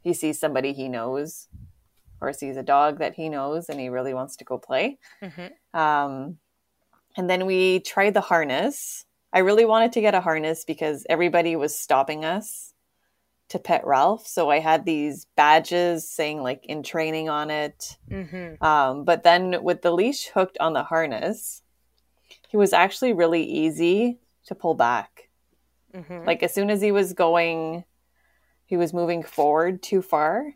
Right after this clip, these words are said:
Speaker 1: he was
Speaker 2: Mm-hmm.
Speaker 1: easy to just pull back. Like, I could just, like, take my index finger and my thumb and just pull on the leash and he would fall back.
Speaker 2: Okay.
Speaker 1: Um, but then if he went sideways, it was kinda awkward.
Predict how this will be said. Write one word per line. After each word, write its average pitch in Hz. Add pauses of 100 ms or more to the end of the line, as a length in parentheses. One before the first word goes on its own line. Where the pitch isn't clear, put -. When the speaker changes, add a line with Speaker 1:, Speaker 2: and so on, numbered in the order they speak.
(160)
Speaker 1:
he 190
was 180
Speaker 2:
Mm-hmm. 175
Speaker 1:
easy 180
to 185
just 160
pull 156
back. 147
Like, 156
I 156
could 175
just, 180
like, - (140)
take 170
my 165
index 165
finger 180
and 175
my 156
thumb 160
and 190
just 156
pull 175
on 151
the 131
leash 131
and 139
he 131
would 127 (480)
fall 147
back. - (360)
Speaker 2:
Okay. 160 (880)
Speaker 1:
Um, 135 (100)
but 170
then 175
if 170
he 185
went 180
sideways, 135
it 139
was 143
kinda 160
awkward. 123